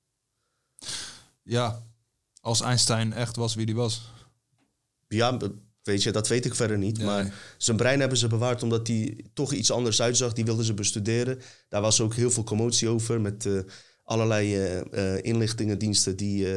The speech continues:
Speaker 2: eh, eh, daar wat mee wilden. Uiteindelijk heeft die zoon, eh, was er eerst op tegen. Uiteindelijk heeft hij mee ingestemd, waarschijnlijk tegen een hoog bedrag,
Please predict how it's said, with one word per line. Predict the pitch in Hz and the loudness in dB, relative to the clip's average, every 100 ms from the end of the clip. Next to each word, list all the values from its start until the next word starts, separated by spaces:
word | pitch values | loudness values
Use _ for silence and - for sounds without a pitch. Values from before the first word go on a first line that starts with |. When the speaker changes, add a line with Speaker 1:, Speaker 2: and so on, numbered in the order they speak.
| 92 | -2
Speaker 2:
eh, | - 92 - - | -2 -2 -2 -4
eh, | 67 - - _ | -8 -12 -20 _
daar | 98 98 95 87 | -6 -2 0 -2
wat | 98 98 101 | -2 -2 0
mee | 95 | 0
wilden. | 98 117 120 | 2 0 0
Uiteindelijk | 113 104 110 113 110 | 0 0 0 0 2
heeft | 117 113 | 0 0
die | 110 | 0
zoon, | 95 127 120 101 | 2 4 2 0
eh, | 110 101 98 98 | -2 0 0 0
was | 110 107 | 2 2
er | 101 | 2
eerst | 107 101 | 0 0
op | 95 | -2
tegen. | - 123 123 110 | -2 -4 -2 -2
Uiteindelijk | 101 98 107 104 | -2 -2 -2 -2
heeft | 110 | -4
hij | 107 | -2
mee | 101 92 | -2 0
ingestemd, | 104 - - 98 92 | -2 0 -2 -2 -4
waarschijnlijk | 92 95 90 - | -4 -4 -4 -4
tegen | 92 95 | -6 -4
een | 95 | -4
hoog | 101 | -4
bedrag, | 107 101 101 101 | -4 -2 -2 -4